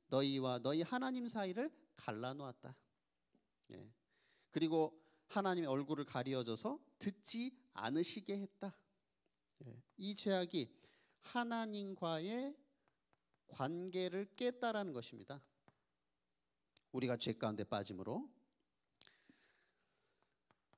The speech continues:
그래서 로마서 육 장 이십삼 절에 보니까 죄의 싹은 사망이요.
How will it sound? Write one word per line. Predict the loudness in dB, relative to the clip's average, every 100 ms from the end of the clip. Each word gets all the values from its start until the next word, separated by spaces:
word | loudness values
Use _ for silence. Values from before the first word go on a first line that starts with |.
| _ 0
그래서 | 4 6 6 2 2 -2 -6 -16 _ _ _ _ _ _ _
로마서 | 2 4 6 4 4 0 0 -2 -10 -18 _ _ _ _ _ -4
육 | -4 -2
장 | 0 0 0
이십삼 | -4 -4 -4 -4 -4 -2
절에 | 0 0
보니까 | 0 0 2 2 2 -6 _ _ _ _ _ _ _ _ _
죄의 | -8 0 4 6 6 6 4 4
싹은 | 2 0 -2 -2 -4 -2 -2 -4 -8 -14 _ _ _ _ _ _ _ _ _ _ _ _ _
사망이요. | -10 -2 0 2 -2 -4 -8 -10